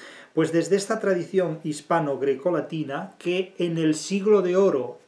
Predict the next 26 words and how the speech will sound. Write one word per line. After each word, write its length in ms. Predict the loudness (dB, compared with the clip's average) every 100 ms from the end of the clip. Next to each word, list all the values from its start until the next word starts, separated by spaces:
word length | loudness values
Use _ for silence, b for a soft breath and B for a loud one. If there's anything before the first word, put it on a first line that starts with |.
| _ -6
en 200 | -4 -4
la 80 |
España 380 | -6 -4 -2 -2
peninsular 540 | -2 -6 -2 0 0 -2
y 100 | -6
en 240 | -10 -12
Hispanoamérica, 800 | -12 -14 -8 -6 -4 0 2 0
en 80 | -2
la 60 | -8
España 320 | -6 -4 -4
americana, 540 | -4 -6 -4 -4 -4 B B B B B B
ejecuta, 600 | 0 0 0 0 2 2
objetiva 560 | 2 2 -4 0 2 2
esta 280 | 0 -2
globalización, 1080 | 2 4 4 4 2 -2 -6 -2 0 0 -4 -8 B B B
esta 240 | -6 0 0
experiencia 720 | 0 2 4 6 4 2 0
literaria 540 | 2 2 2 2 2
universalizada, 1200 | 2 -2 -2 -2 -4 -4 -2 2 2 0 -4 -8
eh, 760 | -6 -2 0 -2 -4 -4 -4 -4
que 160 | -2 0
ningún 460 | 0 2 4 4
otro 300 | 4 2 2
país 380 | 2 0 0 -4
ha 80 | -6
superado, 720 | -4 0 0 2 -2 -2 -4